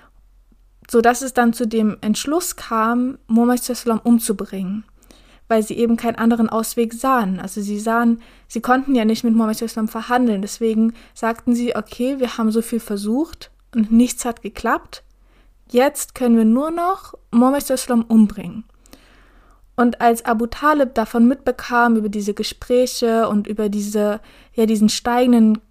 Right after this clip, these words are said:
Hass der Quraysh von den Anführern, versammelte er die Banu Abdul Muttalib, also die Familie von, ähm, Abdul Muttalib,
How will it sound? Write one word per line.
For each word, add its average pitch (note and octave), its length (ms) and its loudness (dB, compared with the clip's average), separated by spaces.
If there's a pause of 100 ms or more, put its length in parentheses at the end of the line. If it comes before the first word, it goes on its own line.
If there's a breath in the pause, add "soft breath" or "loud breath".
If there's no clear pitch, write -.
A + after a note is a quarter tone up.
Hass - 380 -2
der G#3 180 -2
Quraysh A#3+ 680 0
von G#3 120 -6
den G3+ 140 -2
Anführern, B3+ 760 -2 (920)
versammelte A3+ 580 0
er A3 280 0
die A3 320 0
Banu G#3+ 360 2
Abdul A3 240 0
Muttalib, G#3 560 0 (560 soft breath)
also A3 240 0
die G3+ 140 -4
Familie C4 840 2 (380 soft breath)
von, A#3 520 2 (180)
ähm, G#3 380 -2
Abdul G#3+ 260 0
Muttalib, C4 680 0